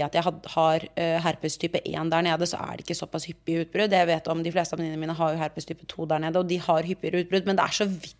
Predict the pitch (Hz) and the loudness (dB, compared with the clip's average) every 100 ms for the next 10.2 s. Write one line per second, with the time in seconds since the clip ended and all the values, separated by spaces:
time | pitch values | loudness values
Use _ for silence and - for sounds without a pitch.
0 | _ 190 - - 165 147 147 - 170 180 | _ -4 -4 -2 0 0 2 2 2 0
1 | 202 170 156 185 - - - - - - | 0 0 2 0 -2 -18 -18 -18 -16 -4
2 | - 104 202 - - _ _ _ _ _ | 6 8 8 6 -10 _ _ _ _ _
3 | _ - - _ - 208 - 147 - - | _ -4 -4 _ -2 2 4 4 2 -4
4 | 196 202 - 180 190 220 262 220 190 196 | -2 -2 -2 -4 2 6 6 4 2 2
5 | 180 170 208 226 - - 277 - 247 175 | 0 0 0 0 0 2 2 2 2 2
6 | 170 196 - - 214 - 185 185 190 190 | 0 -2 -4 -8 -8 0 0 4 4 4
7 | 185 214 196 165 - 180 190 165 226 226 | 2 -2 0 -2 2 2 2 0 -2 -2
8 | 208 220 - 170 160 160 175 165 185 185 | -4 -4 2 4 4 2 0 0 0 6
9 | 214 220 240 220 220 208 220 220 220 226 | 4 6 4 6 6 6 6 8 8 8
10 | 240 | 8